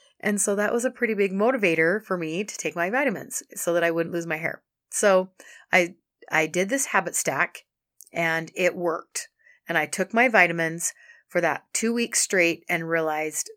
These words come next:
that it is helping me not lose my hair. And so I need to continue to do that. And so I have. My vitamins are still in that same spot by my toothbrush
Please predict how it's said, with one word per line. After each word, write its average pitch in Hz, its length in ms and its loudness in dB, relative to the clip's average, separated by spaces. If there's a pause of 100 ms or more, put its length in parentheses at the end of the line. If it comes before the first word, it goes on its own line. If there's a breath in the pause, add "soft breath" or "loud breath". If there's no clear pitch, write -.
that 165 440 -2 (540)
it 156 200 -6
is 233 280 6
helping 208 320 2
me 190 140 0
not 180 200 0
lose 180 160 -2
my 175 120 -2
hair. 151 380 -4 (500 loud breath)
And 151 460 0 (120)
so 147 540 -2
I 151 220 0
need 151 340 -12
to 147 480 -6
continue 156 480 -8
to 151 80 -8
do 147 140 -8
that. 139 280 -6
And 175 220 0
so 170 240 4
I 156 120 4
have. - 400 0 (360 loud breath)
My 151 200 -4
vitamins 156 420 -6
are 151 80 -6
still 180 520 0 (480 loud breath)
in 160 200 -6
that 170 260 2
same 190 260 0
spot 180 420 0
by 139 120 -2
my 143 160 -4
toothbrush 196 580 -6